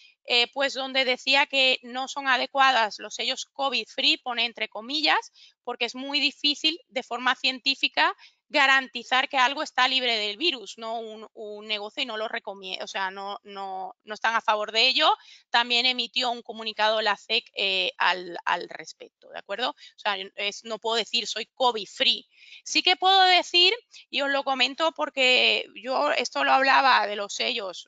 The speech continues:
a mí me han llegado, eh, a ofrecer sellos covid free para mi empresa cuatrocientos euros, ¿eh? Os lo digo sin, <laughs> sin, sin reparo porque me lo han llegado a ofrecer. Otra cosa es, yo, por ejemplo, eh, mi hermano, eh, trabaja en,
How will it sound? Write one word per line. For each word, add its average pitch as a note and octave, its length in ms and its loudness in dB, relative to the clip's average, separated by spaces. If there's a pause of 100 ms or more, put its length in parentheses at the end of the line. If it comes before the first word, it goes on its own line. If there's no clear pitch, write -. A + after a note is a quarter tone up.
a G3 120 -2
mí A3+ 160 -6
me C#4+ 80 2
han D4 100 0
llegado, A3+ 420 2
eh, G3+ 60 0
a A3 80 4
ofrecer A3 460 -4
sellos A3 320 -8
covid G#3+ 240 -10
free A#3 160 -8
para G#3 280 2
mi G#3 140 -4
empresa G#3 360 -4
cuatrocientos G3 680 -6
euros, F3+ 400 -12
¿eh? G#3 160 -10 (880)
Os A3 100 0
lo F#3+ 120 -4
digo G#3 280 -2
sin, G3 380 -10
<laughs> - 40 -20
sin, G#3+ 380 -6
sin A3+ 200 -8
reparo A3 340 2
porque B3 120 -4
me G3+ 60 -6
lo G3+ 60 -2
han G#3 80 -6
llegado A3+ 340 4 (420)
a A3 140 6
ofrecer. F#3 480 -8 (240)
Otra F#4+ 340 2
cosa G4 380 2
es, F#4+ 320 4
yo, D4+ 140 -4
por E4+ 160 0
ejemplo, D#4+ 560 0
eh, G#3 720 0 (120)
mi A#3 280 -2
hermano, E4 520 2 (400)
eh, A#3 300 0
trabaja C4+ 680 4
en, C4 180 0